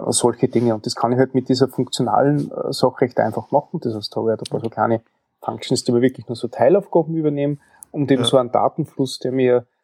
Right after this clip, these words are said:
Speaker 1: ähm, mit dem ich relativ schön strukturieren kann, ähm, erstens, wie sie meine Daten zusammenbauen und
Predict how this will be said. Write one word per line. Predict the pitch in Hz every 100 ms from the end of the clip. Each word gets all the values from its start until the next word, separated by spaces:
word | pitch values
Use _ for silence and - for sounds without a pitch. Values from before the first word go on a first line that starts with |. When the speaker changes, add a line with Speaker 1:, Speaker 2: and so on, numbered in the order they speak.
| _ _ -
Speaker 1:
ähm, | 120 123 127 -
mit | 151 131
dem | 131
ich | 127
relativ | 120 151 151 139
schön | - 131
strukturieren | - - - - 127 135 160 160
kann, | - 127 131 _ _ _ _ -
ähm, | 123 120 120 - _ _ _ _ _ _ _
erstens, | - 139 143 -
wie | 151
sie | 139
meine | 127 117
Daten | 110 110 117
zusammenbauen | - - 120 170 190 - 156 139 135 139 -
und | 131 123